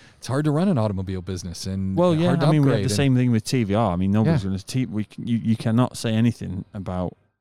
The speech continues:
Speaker 2: the design of a T V R. They were designed to be mental, as
Speaker 1: Yeah.
Speaker 2: mental as they could be, and they were built in Blackpool, and, you know,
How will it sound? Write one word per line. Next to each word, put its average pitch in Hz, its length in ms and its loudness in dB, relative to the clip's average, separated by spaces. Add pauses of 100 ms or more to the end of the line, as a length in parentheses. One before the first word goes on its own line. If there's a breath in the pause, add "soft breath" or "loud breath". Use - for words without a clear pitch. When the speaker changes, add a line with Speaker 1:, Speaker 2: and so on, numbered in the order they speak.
(380)
Speaker 2:
the 101 100 -10
design 95 380 -6
of 87 80 -8
a 90 40 -12
T 98 220 -8
V 90 120 -10
R. 92 240 -10 (100)
They 110 120 -6
were 98 60 -4
designed 95 580 -6
to 98 120 -8
be 90 220 -6
mental, 107 520 -4 (140)
as - 80 -6
Speaker 1:
Yeah. 98 100 -2
Speaker 2:
mental 104 280 -2
as 95 100 -4
they 92 100 -6
could 92 200 -12
be, 104 220 0
and 95 140 -2
they 87 60 -6
were 87 100 -8 (180)
built 101 200 -8
in 95 100 -8
Blackpool, 92 540 -10
and, 90 160 -10 (800 loud breath)
you 101 60 -8
know, 90 200 -2